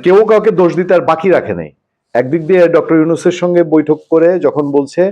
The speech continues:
যে বিপ্লব নস্যাৎ করার জন্যে, অভ্যুত-, পাঁচ আগস্টের অভ্যুত্থান নষ্ট করার জন্যে,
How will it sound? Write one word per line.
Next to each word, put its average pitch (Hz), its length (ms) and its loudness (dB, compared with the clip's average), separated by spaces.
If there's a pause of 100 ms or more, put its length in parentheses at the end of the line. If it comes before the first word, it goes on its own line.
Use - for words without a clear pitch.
(420)
যে 113 180 2
বিপ্লব 139 400 0
নস্যাৎ 135 460 -2
করার 131 300 2
জন্যে, 131 400 0
অভ্যুত-, 113 460 -2
পাঁচ 110 220 -2
আগস্টের 123 540 0
অভ্যুত্থান 113 580 -4
নষ্ট 117 340 -8
করার 117 320 0
জন্যে, 113 340 -6